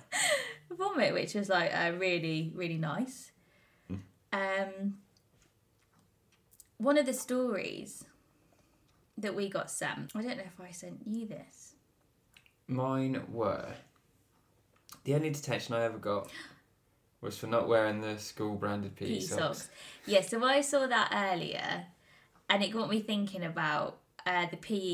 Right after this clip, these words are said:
Speaker 1: uniform. Did you have a P E uniform?
Speaker 2: Yeah, so we
Speaker 1: Yeah.
Speaker 2: had two.
Speaker 1: Did you?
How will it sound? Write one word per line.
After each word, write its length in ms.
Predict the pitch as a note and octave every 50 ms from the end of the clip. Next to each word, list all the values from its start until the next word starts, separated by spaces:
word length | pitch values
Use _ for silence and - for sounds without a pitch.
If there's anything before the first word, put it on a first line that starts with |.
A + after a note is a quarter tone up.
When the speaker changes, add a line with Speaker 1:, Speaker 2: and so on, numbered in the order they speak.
| E3+ E3 E3
Speaker 1:
uniform. 520 | D#3+ D#3 D#3 D3 D3 - C#3 C#3 C#3+ D#3 D#3+
Did 160 | F3+ F#3+ -
you 100 | A3+ A3+ G#3
have 160 | G#3+ G#3 F#3
a 60 | F3
P 180 | F3 - - D#3
E 240 | - E3 - - B2 -
uniform? 340 | - - - - - -
Speaker 2:
Yeah, 220 | A2+ A2+ - - -
so 200 | - - B2 A#2
we 60 | A#2+
Speaker 1:
Yeah. 120 | C3 - -
Speaker 2:
had 80 | -
two. 260 | - - A#2 - - - - _ _ _ _ _ -
Speaker 1:
Did 180 | D4 G4+ -
you? 160 | C4 F#3 -